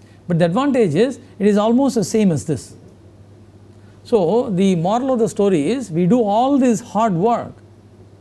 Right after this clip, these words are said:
right, to get back to the Mach number that we started with. That is the tricky part in designing these airfoil sections,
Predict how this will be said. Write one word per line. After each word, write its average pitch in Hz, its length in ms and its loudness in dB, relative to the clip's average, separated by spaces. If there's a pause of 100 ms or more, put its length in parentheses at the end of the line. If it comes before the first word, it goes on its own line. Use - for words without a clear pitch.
(1300)
right, 240 240 -2 (280)
to 196 80 2
get 202 200 2
back 269 220 0
to 247 80 0
the 220 80 4
Mach 196 260 0
number 214 220 2
that 233 160 0
we 214 140 2
started 233 400 -2
with. - 240 -12 (1200)
That 180 180 -2
is 294 160 4
the 233 100 2
tricky 226 300 0
part 214 300 -2
in 190 120 -2
designing 180 440 0
these 196 160 0
airfoil 185 400 -2
sections, - 560 -14